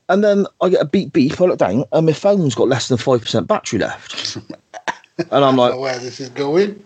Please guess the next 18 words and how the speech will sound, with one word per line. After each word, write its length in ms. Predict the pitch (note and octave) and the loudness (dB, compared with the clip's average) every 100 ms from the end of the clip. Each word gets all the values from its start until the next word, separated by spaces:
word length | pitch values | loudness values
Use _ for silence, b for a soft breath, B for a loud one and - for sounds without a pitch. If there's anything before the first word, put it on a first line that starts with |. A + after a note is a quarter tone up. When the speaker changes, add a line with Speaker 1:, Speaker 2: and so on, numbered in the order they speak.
| _ | _
Speaker 1:
And 160 | - G3 | -2 0
I'm 100 | F#3+ | 2
like, 160 | F#3 F3 | 2 2
"Right, 180 | G3+ | 2
okay, 300 | D#3+ G3+ C3 | 2 2 2
no 140 | E3+ F3+ | 2 2
worries, 280 | A#2 F3+ G3+ | 2 2 2
I've 60 | |
gotta 160 | F3 C3+ | 0 2
charge 180 | C3 B2 | 0 0
my 60 | |
phone." 300 | B2+ A3+ G2+ - B B | 0 0 0 -8 B B
So 160 | - | 0
I 80 | G3 | 2
get 160 | G3+ - | 2 -2
my 60 | |
phone 260 | D#3+ A#3+ A#3 | -2 2 2
charger, 500 | D3+ A#2+ F#2+ G2+ F#3 | 2 2 2 0 -2